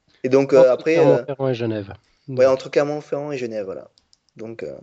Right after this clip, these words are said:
Speaker 1: donc voilà, il est, il est tout seul, donc, euh, il y a quatre places dans sa voiture.
Speaker 2: Excellent, l'appel est lancé.
Speaker 1: Voilà.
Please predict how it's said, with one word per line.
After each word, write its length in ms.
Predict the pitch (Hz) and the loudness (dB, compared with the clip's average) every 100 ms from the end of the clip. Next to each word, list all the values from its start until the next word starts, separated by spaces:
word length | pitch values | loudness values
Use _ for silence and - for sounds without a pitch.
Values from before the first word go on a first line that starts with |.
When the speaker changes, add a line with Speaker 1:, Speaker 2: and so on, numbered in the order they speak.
| _ - - - - - | _ -20 -20 -20 -18 -2
Speaker 1:
donc 80 | 135 | 6
voilà, 260 | 127 131 | 6 6
il 140 | 147 135 | 2 0
est, 160 | 143 | -2
il 80 | 156 | -2
est 60 | 160 | -6
tout 100 | 165 | -4
seul, 240 | 165 180 | -2 -2
donc, 260 | 170 156 147 | -4 -8 -2
euh, 580 | 131 127 123 123 123 120 | 2 4 4 2 0 -2
il 80 | 131 | -6
y 100 | 135 | -6
a 60 | |
quatre 180 | 131 123 | -6 -10
places 520 | 117 95 - - - _ _ _ _ _ _ _ - | -8 -8 -8 -20 -20 _ _ _ _ _ _ _ -20
dans 100 | 117 | -18
sa 140 | - | -18
voiture. 240 | - - _ _ _ _ _ _ _ _ _ - | -18 -20 _ _ _ _ _ _ _ _ _ -6
Speaker 2:
Excellent, 500 | 135 - 127 110 - _ | -6 -2 -2 0 -4 _
l'appel 320 | 165 139 139 131 | -2 0 0 -2
est 40 | |
lancé. 400 | 123 113 120 202 _ _ _ _ _ 110 | -4 -6 -8 -10 _ _ _ _ _ -10
Speaker 1:
Voilà. 380 | 110 107 80 | -6 -6 -8